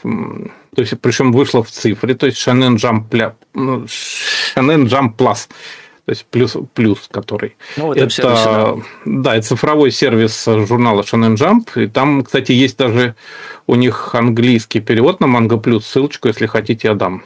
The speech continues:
Speaker 1: Там вся манга на английском есть, все сто тридцать девять глав. Причём в общем, сюжет там как бы не очень сложный. Жил-был такой мальчик, юноша Симпей, он это, возвращается в свой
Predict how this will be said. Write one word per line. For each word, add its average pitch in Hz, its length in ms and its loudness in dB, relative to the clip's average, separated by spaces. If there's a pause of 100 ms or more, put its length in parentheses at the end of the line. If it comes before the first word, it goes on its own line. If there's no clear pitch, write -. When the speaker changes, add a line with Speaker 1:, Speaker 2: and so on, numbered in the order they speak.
Speaker 1:
Там 110 420 0
вся - 200 -2
манга 120 300 2
на 107 80 0
английском 107 480 0
есть, 101 360 -4 (360)
все - 220 -2
сто 113 160 -2
тридцать 110 300 -2
девять 110 200 0
глав. 104 220 0 (1120)
Причём 151 480 0 (760)
в 139 100 2
общем, 170 220 2
сюжет 226 340 0
там 175 380 2
как 139 240 0
бы 123 680 2 (140)
не 123 180 0
очень 113 300 2
сложный. 185 640 2 (1200)
Жил-был 131 640 0
такой 110 260 0
мальчик, 104 460 -2
юноша 110 380 0
Симпей, 170 760 0
он 120 400 2
это, 107 320 -2 (240)
возвращается 127 560 0
в - 20 -16
свой 113 300 2